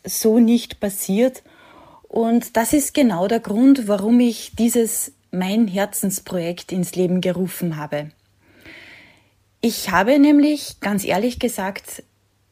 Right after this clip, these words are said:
die Schnauze voll von all jenen, die sich eine Meinung bilden über uns Working Moms, die Erwartungen an uns haben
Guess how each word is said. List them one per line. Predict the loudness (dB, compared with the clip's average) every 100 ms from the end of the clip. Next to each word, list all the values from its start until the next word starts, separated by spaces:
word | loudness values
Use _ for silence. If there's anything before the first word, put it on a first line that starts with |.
| _
die | 0
Schnauze | 2 2 0 -2 -2 -4
voll | 0 0 2 0
von | -4 -8 -4 -2 -2 -4 -6 -6
all | -6
jenen, | -4 -4 -2 0 2 2 2
die | -2
sich | -4 -4
eine | -4 -2
Meinung | -2 -2 2 0
bilden | 2 0 0 -2 0 0 -2 -8 -20 -20 -20 _ -2
über | 0 0 2
uns | 2 2 0
Working | -4 -4 -4 -4 -2
Moms, | -2 -2 -4 -8 -12 -6
die | -4 -2 -2 -4 -6 _ _ -8
Erwartungen | -2 0 2 2 2 2
an | 0
uns | 0 -2 -4
haben | -2 -2 0 -2 -2